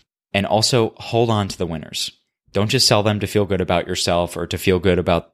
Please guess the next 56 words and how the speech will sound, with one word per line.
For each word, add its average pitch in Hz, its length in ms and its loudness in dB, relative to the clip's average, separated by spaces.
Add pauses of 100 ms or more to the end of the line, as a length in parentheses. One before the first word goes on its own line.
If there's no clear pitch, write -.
(140)
you 92 180 -4
know, 82 140 -2
the 85 80 -2
loser 95 460 0
that 87 180 -2
you 85 60 -6
sold 82 360 -4
to, 90 440 0 (440)
hold 120 220 4
on 113 160 2
to - 80 -8
the 95 80 -2
winners. 78 420 -8
And 110 100 0
this 143 180 4
is 135 120 2
really 117 200 6
difficult 98 340 0
to - 100 -6
do 98 220 4
because 92 260 0
we 90 80 -4
can't 90 260 -2
predict 87 280 -2
the - 80 -4
future. 107 340 0
So 92 160 -2
we 92 60 2
don't 110 280 0
know 92 260 0
if 87 80 -4
stocks - 280 -2
will 87 60 -6
go 85 100 0
up - 240 -2
or 85 60 0
down, 82 340 -2
but 85 240 -4 (320)
we 127 80 0
may 143 160 4
get 131 160 2
information 95 540 0
that 82 160 -6
tells 85 240 -2
us 85 160 0
that 80 240 -2
our 85 120 0
initial 85 300 -2
thesis 98 460 2
was 82 160 -6
wrong 92 420 0
or - 140 -6
that 82 160 -4
changes 82 320 -2
our 80 80 -2
opinion. 92 420 -2